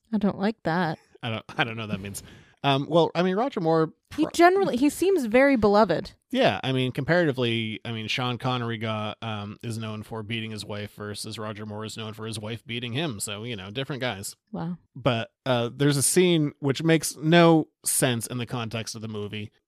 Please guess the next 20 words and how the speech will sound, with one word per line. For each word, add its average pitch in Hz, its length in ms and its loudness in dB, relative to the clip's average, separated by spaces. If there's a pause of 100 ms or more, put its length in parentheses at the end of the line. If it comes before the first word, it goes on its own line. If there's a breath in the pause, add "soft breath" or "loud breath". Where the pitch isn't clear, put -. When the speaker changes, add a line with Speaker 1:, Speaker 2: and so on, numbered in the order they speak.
(100)
Speaker 2:
Zorin, 131 640 6
Christopher 120 380 -2
Walken, 113 360 -4
and 117 320 -6
Grace 127 320 -4
Jones 120 300 -6
Mayday 113 360 -4
are 113 100 -2
trying 131 340 0
to 117 80 -4
find 120 380 -4
that, 117 160 -8
like, 104 200 -8
Bond 117 420 -2
has 110 120 -8
actually 113 380 -4
been, 113 140 -4
like, 110 180 -6
sneaking 123 480 -6
around, 107 440 -6